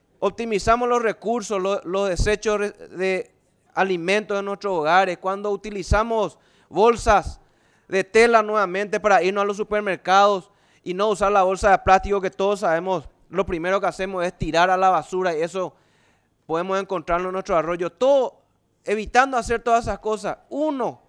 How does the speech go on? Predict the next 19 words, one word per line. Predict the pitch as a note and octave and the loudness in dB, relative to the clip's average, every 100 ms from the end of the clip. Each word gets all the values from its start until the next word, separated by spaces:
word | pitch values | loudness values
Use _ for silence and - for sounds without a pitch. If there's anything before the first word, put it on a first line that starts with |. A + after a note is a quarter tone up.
| _ | _
cada | - C4 C#4 | 0 4 4
uno | A3+ B3 B3 | 2 -2 -6
de | B3 | -6
nosotros, | A3 E3+ G#3+ F#3+ E3+ | -6 -6 -6 -6 -2
cada | C4 D4 | 4 4
acción | G#3+ - B3+ | 2 -4 -6
que | B3+ C4 | -4 -6
nosotros | F3+ A3 A3+ | -6 -6 -6
podamos | F#3+ G3 G#3 G#3+ | -6 -6 -6 -6
tomar | F#3+ F3 F#3 F#3+ - _ _ - | -6 -2 -2 -2 -12 _ _ 2
va | F#3 | 6
a | G#3+ | 6
colaborar | A3 G#3 G#3+ F3+ F3+ | 4 2 4 4 2
a | F#3 | 0
que | G3 | -2
nuestro | G3 G3+ | -8 -8
medio | G3 G#3 | -6 -4
ambiente | E3 D3 E3+ E3 | -4 -4 -6 -6
mejore | F3+ D#3 - D#3 E3 D#3+ | -8 -8 -2 0 0 -2